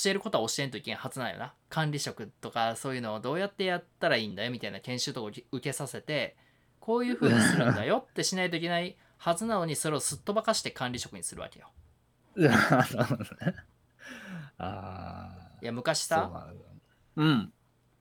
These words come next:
Speaker 1: 西郷隆盛がさ、
Speaker 2: はいはい。
Speaker 1: こんなこと言ったの知ってる？
Speaker 2: どうなんすか？
Speaker 1: 「功を積む者には報酬を与えて、
Speaker 2: うん。はいはい。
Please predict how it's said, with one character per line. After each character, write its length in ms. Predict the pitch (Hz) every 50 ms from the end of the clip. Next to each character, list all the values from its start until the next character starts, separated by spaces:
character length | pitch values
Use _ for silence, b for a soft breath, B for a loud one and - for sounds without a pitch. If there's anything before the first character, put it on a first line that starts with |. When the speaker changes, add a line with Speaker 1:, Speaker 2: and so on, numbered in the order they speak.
| _ _ _
Speaker 1:
西 300 | - - - 240 247 214
郷 160 | 165 139 117 104
隆 300 | - 120 - - 175 170
盛 180 | 151 117 104
が 80 | 98 87
さ、 320 | - - 107 101 - - - _ _ _ _ _ _ _ _ _ _ _ _ _ _ _ _ _
Speaker 2:
は 120 | - 127 104
い 0 |
は 0 |
い。 40 |
Speaker 1:
こ 60 | 101 -
ん 20 |
な 60 | 180
こ 100 | 180 175
と 60 | -
言 60 | 120 98
っ 40 |
た 60 | - 107
の 80 | 98
知 120 | 92 - -
っ 20 |
て 80 | - 220
る？ 200 | 131 214 330 - _ _ _ _ _ _ _ _ _ _ _ _ _ _ _ _ _ _ _ _ _ _ _ _ _ _ _ _
Speaker 2:
ど 120 | 120 123
う 40 | 123
な 80 | 127 113
ん 40 | -
す 80 | -
か？ 120 | - - - _ _ _ _ _ _ _ _ _ _ _
Speaker 1:
「功 460 | - 190 208 220 233 220 220 240 269
を 200 | 262 - - - _ -
積 140 | - 165
む 120 | 165 170 165
者 260 | 170 170 165 165 143
に 100 | 117 113
は 340 | 139 170 156 110 - - - _ _ _ _ _ _ _ _ _ _ _
報 140 | - 190
酬 280 | 156 143 - - 147 139
を 80 | 131 127
与 160 | 123 - 117 151
え 120 | 151 135
て、 280 | 110 117 92 - - _ _ _ _ _ _ _ _ _ _ _ _ _ _ _ _ _ _ _ _ _ _ _ _ -
Speaker 2:
う 20 |
ん。 20 |
は 80 | - 143
い 40 | 113
は 140 | 101 113 98
い。 120 | 85 -